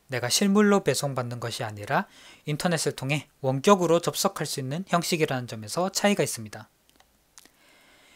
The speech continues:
이십사 시간 접근 가능한 서버는 학생들이 만들어낸 디지털 인문학의 성과를 이 강의에 한해서 말하자면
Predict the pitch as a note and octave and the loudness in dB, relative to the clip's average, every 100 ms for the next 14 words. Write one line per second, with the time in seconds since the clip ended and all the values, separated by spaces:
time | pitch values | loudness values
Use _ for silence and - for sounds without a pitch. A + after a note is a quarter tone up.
0 | - - _ D3 C#3 G3+ - - E3 D#3 | -20 -20 _ -2 -2 -2 -6 0 4 4
1 | F3+ E3+ B2+ - C#3 - E3+ C#3+ B2+ B2+ | 4 2 0 -6 -6 -4 -4 -2 -4 -4
2 | - C3 B2 F3 G#3 - G#3 A#3+ A3+ F#3 | -4 -4 -2 -4 -2 -2 0 2 4 2
3 | D3 B2 A#2 B2+ B2 A#2+ A2+ B2 C3+ C#3+ | 0 -4 -2 -2 -2 -4 -6 -8 -2 -2
4 | B2+ B2 A#2 A2+ - B2 A#2 C#3+ D#3+ - | -2 -6 -4 -4 -6 -6 -2 2 0 -2
5 | _ _ _ _ _ _ _ _ _ _ | _ _ _ _ _ _ _ _ _ _
6 | _ D3 B2 B2 B2 B2 A#2 B2 B2 A#2 | _ -6 -4 -2 0 0 0 -4 -4 -4
7 | A2 A2+ A#2 E3 A3 | -4 -4 -2 0 0